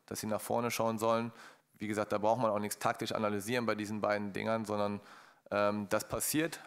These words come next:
Aber gerade Lenny hat ja auch, äh, in der Vergangenheit schon sehr, sehr viele Spiele für uns gut gehalten. Dementsprechend, äh, habe ich gesagt, das kann er abhaken und, ähm,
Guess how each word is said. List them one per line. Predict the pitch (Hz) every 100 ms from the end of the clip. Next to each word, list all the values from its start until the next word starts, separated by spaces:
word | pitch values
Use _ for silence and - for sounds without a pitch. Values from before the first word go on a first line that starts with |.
| -
Aber | 98 104
gerade | 101 110 107
Lenny | 107 117 123
hat | 117 110
ja | 110
auch, | 92 110 -
äh, | 107 104
in | 107
der | 104
Vergangenheit | 107 104 110 107
schon | - 104
sehr, | 110
sehr | 110 107
viele | 113 107
Spiele | 101 - 117 110
für | - 107
uns | 107 -
gut | - 147
gehalten. | 143 120 120 127 123 - - - - _
Dementsprechend, | 104 107 104 - 107 107 104 95
äh, | 98 101
habe | 98 98
ich |
gesagt, | 104 98
das | 98 -
kann | 104
er | 98
abhaken | 110 - 117 117 110
und, | 101 101 95
ähm, | 95 98 95